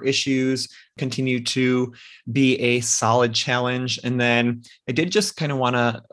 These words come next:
mention feed costs as well. I think we have seen U S feed cost expectations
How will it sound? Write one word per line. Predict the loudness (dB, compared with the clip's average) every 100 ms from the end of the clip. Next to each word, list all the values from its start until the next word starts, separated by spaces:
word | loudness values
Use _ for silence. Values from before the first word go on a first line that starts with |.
| -8
mention | -4 -2 -2 -4
feed | -2 -2 -2
costs | 0 0 2 0
as | -2 -2
well. | 0 2 4 2 -4 -20 _
I | -12
think | -8 -2
we | 0
have | 0 0
seen | 0 -2 -2 -4 -4
U | 0 2
S | 2 0
feed | -2 -2 -2
cost | 0 0 0 -4
expectations | -4 -4 -2 -2 -2 -2